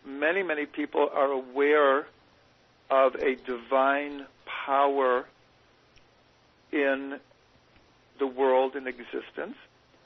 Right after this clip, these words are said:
but many people are totally unaware or even, um, very, uh, uh,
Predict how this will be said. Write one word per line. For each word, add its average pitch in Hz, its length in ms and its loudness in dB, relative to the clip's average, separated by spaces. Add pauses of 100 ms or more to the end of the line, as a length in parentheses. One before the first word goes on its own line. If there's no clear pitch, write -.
(440)
but 165 140 2
many 214 260 2
people 220 360 0
are 180 180 2 (160)
totally 202 300 0 (400)
unaware 202 680 0 (120)
or 151 140 2
even, 175 480 -4 (1120)
um, 143 500 -2 (220)
very, 151 480 0
uh, 143 640 -2 (2000)
uh, 139 500 -2